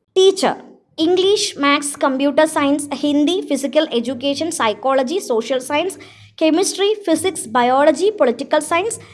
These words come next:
കിൻഡർഗാർട്ടൻ ടീച്ചർ, സ്കൂൾ കൗൺസിലർ, സ്പെഷ്യൽ എഡ്യൂക്കേഷൻ, ഹോസ്പിറ്റൽ വാർഡൻ. റെസ്യൂമെ അയയ്ക്കുക. ഗുഡ് ഷെപ്പേർഡ് പബ്ലിക് സ്കൂൾ and junior college. ഫോൺ നമ്പർ കൊടുത്തിട്ടുണ്ട്, മെയിൽ ഐ ഡിയും കൊടുത്തിട്ടുണ്ട്, ഒന്ന് ചെക്ക് ചെയ്യുക കേട്ടോ. കോട്ടയം പി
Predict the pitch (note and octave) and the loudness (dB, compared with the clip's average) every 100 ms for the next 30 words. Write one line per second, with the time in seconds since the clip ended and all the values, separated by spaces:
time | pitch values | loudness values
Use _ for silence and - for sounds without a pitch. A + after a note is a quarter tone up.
0 | - - E4+ F4 G4+ F4 E4 D#4 D4+ A#3 | -20 -6 0 2 4 4 4 2 -2 -4
1 | - D#4+ - - - - - F#4+ A4+ - | 0 0 -2 -12 -20 -20 0 2 2 0
2 | C4+ B3+ A#3+ C4+ E4+ G#4+ - - D#4+ D#4 | 0 -2 0 2 2 0 -10 0 2 2
3 | F#4+ F#4 B3+ D4 D4 C#4 C#4+ D#4+ - - | 0 0 0 -2 -2 -2 0 -4 -6 -16
4 | - - - _ - D4+ D#4 F4+ F4+ F#4+ | -20 -20 -20 _ 4 4 4 -2 0 2
5 | C#4+ B3+ A#3 D4+ A4 - - - _ B3 | 4 4 2 0 -4 -16 -20 -20 _ 0
6 | B3 B3 C#4+ D4+ D#4+ A3+ A3 B3 C#4 - | 0 4 4 4 2 2 0 0 0 -2
7 | - - - - C#4+ - F#4 D#4+ D#4+ D#4+ | -8 -20 -20 -4 -4 -2 -2 2 4 4
8 | D4+ A#3 C4+ - - G4 B4 B3+ B3 A#3+ | 0 0 -4 -6 -2 0 2 2 0 -2
9 | B3+ B3 C#4 D4+ C4+ A#3+ E4 - - - | -2 0 0 2 2 4 2 0 -10 -20
10 | _ B3+ A#3+ B3 B3 D4 C4+ C#4+ C#4 G#4+ | _ -2 0 0 2 4 4 2 -4 -6
11 | - D4+ D4 C#4+ B3+ A3 A3 G#3+ G3 F#3 | -8 -2 0 2 2 2 2 0 -2 -8
12 | G3 G#3+ G3+ D3 C#3+ B3 F#4 C4+ - - | -8 -8 -10 -8 -4 -2 0 -4 -6 -18
13 | _ _ _ _ _ - D#4 E4 F#4+ A#3+ | _ _ _ _ _ 2 4 4 2 2
14 | - - - _ _ _ _ G4 | 0 -8 -20 _ _ _ _ 4